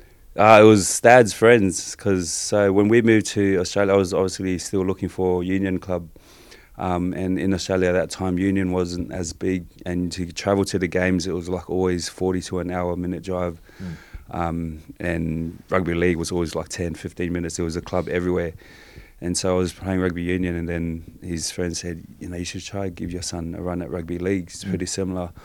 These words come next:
Speaker 3: It's closer.
Speaker 1: Yeah, and it's closer. <laughs> You
Speaker 3: You
Speaker 1: know,
Speaker 3: don't have to drive as much.
Speaker 1: drive an hour or fifteen <laughs> minutes. Dad waited up.
Speaker 2: Did, were they, were they thinking sort of
Speaker 1: <laughs> Yeah.
Speaker 2: technically as well that, you, you know, were they looking that analytically as you as a player, or they just thought,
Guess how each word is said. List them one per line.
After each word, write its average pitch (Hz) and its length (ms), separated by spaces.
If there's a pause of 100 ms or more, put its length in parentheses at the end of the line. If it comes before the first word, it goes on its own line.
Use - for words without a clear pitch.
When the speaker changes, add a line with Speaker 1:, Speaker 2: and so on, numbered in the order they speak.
(140)
Speaker 3:
It's 127 140
closer. 117 400 (100)
Speaker 1:
Yeah, 101 160
and 95 100
it's 90 140
closer. 104 560
<laughs> 165 180 (200)
You 156 60
Speaker 3:
You 107 220
Speaker 1:
know, - 120
Speaker 3:
don't 151 160
have - 40
to 135 60
drive 131 300
as 127 100
much. 139 120
Speaker 1:
drive 101 180
an 98 100
hour 101 180
or 95 160
fifteen 104 360
<laughs> 80 120
minutes. 123 380
Dad 101 280
waited 98 320
up. 101 260
Speaker 2:
Did, 147 260
were 143 80
they, 135 80
were 135 140
they 139 100
thinking 165 320
sort 151 220 (100)
of - 0 (240)
Speaker 1:
<laughs> - 140
Yeah. 151 160
Speaker 2:
technically 143 400
as 127 100
well 139 220
that, 110 180
you, 113 140 (100)
you 135 100
know, 101 60
were 104 80
they 117 120
looking 120 280
that 110 180
analytically 110 840
as 98 120
you 107 120
as 95 100
a 92 60
player, 131 240
or 104 80
they 92 100
just 92 220
thought, 92 200